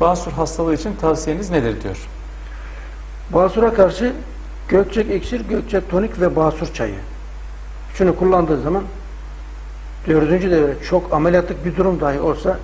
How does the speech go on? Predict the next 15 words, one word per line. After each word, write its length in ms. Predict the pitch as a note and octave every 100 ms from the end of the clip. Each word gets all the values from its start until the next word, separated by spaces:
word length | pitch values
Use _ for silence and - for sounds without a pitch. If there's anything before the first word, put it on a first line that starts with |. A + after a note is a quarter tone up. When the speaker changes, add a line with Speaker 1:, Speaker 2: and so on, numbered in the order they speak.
| - - E3+
Speaker 2:
bir 200 | G3 D#3+
buçuk, 240 | - E3
iki 160 | E3+ E3+
ayda 140 | D3+
iyileştirir. 440 | D3 B2 - - - - - - -
Speaker 1:
İyileşebilir. 480 | A#2+ A2+ G#2 A2 G#2 - - - - - - - - - -
Ee, 300 | B2+ B2 D#3
bir 60 |
başka 240 | F3+ E3+ F3
izleyicimiz 420 | D3 C#3+ C#3 C3+
sorusuna 340 | - B2+ C3+
geçiyoruz. 420 | B2 A#2+ - F#3+ G#3+
"Dizlerimde 440 | E3 E3 F3 F3 E3+
ağrı 360 | D3+ D#3 D#3
var. 160 | C3